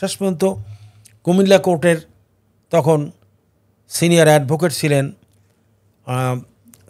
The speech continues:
তো যিনি জনাব ফজলুর রহমান সাহেব, আর মামলাটা মূলত এর প্রধান আসামি ছিল মাস্টার শাহাজুদ্দিন সাহেব। উনি সুফি সৈয়দ দেওয়ান হুজুর কিবলা জানের একজন ভক্ত, যেহেতু উনি ওই এলাকায় প্রচার করতেন,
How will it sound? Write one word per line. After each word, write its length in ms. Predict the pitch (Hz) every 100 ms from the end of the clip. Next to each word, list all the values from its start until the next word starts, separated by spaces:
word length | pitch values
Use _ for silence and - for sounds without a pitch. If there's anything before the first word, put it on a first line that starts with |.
| -
তো 280 | 143 139 156 _ _ _ _ _ -
যিনি 440 | 127 131 165 127
জনাব 220 | 120 147 -
ফজলুর 340 | 170 170 196
রহমান 280 | 151 131 117
সাহেব, 320 | - 85 85 - - - _ _ _ _ _ _ _ -
আর 260 | 123 123
মামলাটা 440 | 120 139 165 175 180
মূলত 400 | 156 175 202 202 190 - _ _
এর 100 | 151
প্রধান 340 | - 170 185 175
আসামি 320 | 139 175 160
ছিল 300 | - 147 139 - _ _ _ _ _ _ 139
মাস্টার 320 | 160 - 147
শাহাজুদ্দিন 580 | - 165 190 175 120 104
সাহেব। 340 | - 98 95 -
উনি 380 | 180 180 160 104 _ _
সুফি 180 | - 170
সৈয়দ 140 | 165
দেওয়ান 180 | 156 156
হুজুর 260 | 143 151 127
কিবলা 180 | 147
জানের 200 | 135 139
একজন 260 | 123 110 113
ভক্ত, 420 | 101 131 - - - _ _ _ _
যেহেতু 280 | 185 208 208
উনি 120 | 196
ওই 160 | 185 170
এলাকায় 300 | 165 151 156
প্রচার 300 | 160 139 180
করতেন, 380 | 196 - 208